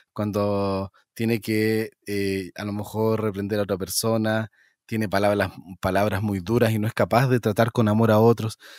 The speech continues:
entonces al final nos encontramos con que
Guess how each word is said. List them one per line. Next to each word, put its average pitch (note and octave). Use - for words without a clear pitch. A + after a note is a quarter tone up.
entonces C#3+
al D#3
final C#3
nos A#2
encontramos B2
con C#3
que C#3+